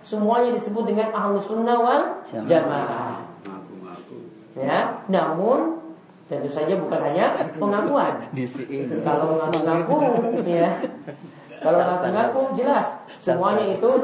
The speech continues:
Speaker 1: kata pepatah Arab, "Kullu yadda'in waslan bil laila." Semua itu bisa ngaku-ngaku punya hubungan dengan Laila. Laila yang ayu, yang cantik, semua ngaku bisa punya hubungan. "Oh, saya punya, saya dulu itu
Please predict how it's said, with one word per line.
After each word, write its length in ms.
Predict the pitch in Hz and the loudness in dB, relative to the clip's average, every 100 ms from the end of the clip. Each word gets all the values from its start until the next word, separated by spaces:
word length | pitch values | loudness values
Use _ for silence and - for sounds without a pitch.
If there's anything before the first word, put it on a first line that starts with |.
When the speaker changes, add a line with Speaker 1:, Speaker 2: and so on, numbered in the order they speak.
| 240 | 0
Speaker 1:
kata 160 | 180 180 | -2 -2
pepatah 420 | 170 170 165 160 | -2 0 0 0
Arab, 280 | 220 233 180 175 - - - - | 2 2 2 0 -6 -16 -20 -2
"Kullu 240 | 165 151 | 2 2
yadda'in 480 | 151 196 170 180 165 | 2 2 2 0 0
waslan 400 | 165 - 160 143 | -4 -2 -2 0
bil 160 | 135 | 0
laila." 400 | 131 127 123 123 - - - | 0 0 0 -2 -6 -12 -14
Semua 400 | - 151 156 175 170 | -4 0 2 2 2
itu 80 | |
bisa 240 | 165 151 156 | -2 -4 -2
ngaku-ngaku 560 | 151 147 147 151 190 | 0 0 0 0 0
punya 160 | 170 151 | 0 2
hubungan 320 | 147 156 208 | 2 2 2
dengan 320 | 196 196 294 370 - - - | 4 4 4 2 -4 -10 -6
Laila. 800 | 160 160 151 139 131 127 123 120 123 | 2 4 4 2 0 -2 -4 -6 -4
Laila 320 | 135 143 143 | 0 2 4
yang 220 | 147 143 143 | 2 0 -2
ayu, 320 | 156 170 170 | -2 -2 0
yang 220 | 160 147 151 | 0 0 0
cantik, 400 | 175 180 175 170 | -2 -2 -2 -4
semua 240 | - 220 269 | -2 -2 0
ngaku 320 | 262 254 208 185 | 0 2 0 0
bisa 480 | 208 220 - - - | 0 0 0 -6 -8
punya 160 | 170 190 180 | 0 4 4
hubungan. 400 | 156 165 180 175 | 2 0 0 0
"Oh, 140 | 208 208 | -2 -2
saya 240 | 185 180 | 0 0
punya, 400 | 180 165 156 147 151 - - | 0 0 0 0 -4 -14 -10
saya 240 | - 175 | 0 0
dulu 240 | 180 185 170 | 2 2 2
itu 160 | 180 | 0